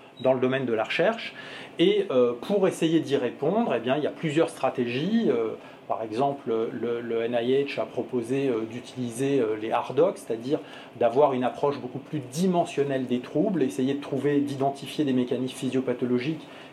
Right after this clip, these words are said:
qui vont correspondre à des grandes fonctions, euh, plutôt que d'essayer de se baser uniquement sur un corpus clinique. Euh, euh, je vous en présente une autre, euh, euh,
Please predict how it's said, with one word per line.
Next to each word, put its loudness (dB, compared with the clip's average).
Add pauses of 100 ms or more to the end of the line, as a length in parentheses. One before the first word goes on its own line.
qui -4
vont 2
correspondre 2 (340)
à 6
des -2
grandes 2
fonctions, -2 (420)
euh, -4 (140)
plutôt -2
que -2
d'essayer 2
de -2
se -4
baser 4
uniquement 2
sur -2
un 2
corpus -2
clinique. -4 (1200)
Euh, 6
euh, 2
je -2
vous 2
en 6
présente 2
une 0
autre, 4 (200)
euh, 4 (140)
euh, -2